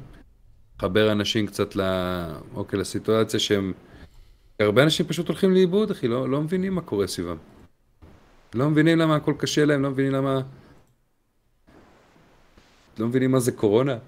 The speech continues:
<laughs> לא מבינים, כאילו, לא מבינים מה זה... שאין קורונה, כאילו, ש-,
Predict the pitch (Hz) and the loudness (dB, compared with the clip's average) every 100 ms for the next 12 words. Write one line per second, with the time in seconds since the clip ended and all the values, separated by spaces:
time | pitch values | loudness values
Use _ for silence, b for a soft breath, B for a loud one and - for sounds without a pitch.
0 | - - 156 - 294 196 190 190 180 - | -6 2 2 6 6 8 8 8 6 4
1 | 170 156 147 B B - 135 143 139 143 | 6 6 2 B B 6 8 10 8 6
2 | 131 127 110 107 - - - - - 101 | 6 6 6 2 -4 -18 -20 -12 -6 -4
3 | 113 131 117 120 113 113 110 107 110 | -4 -6 -4 -2 -2 -2 -2 -4 -2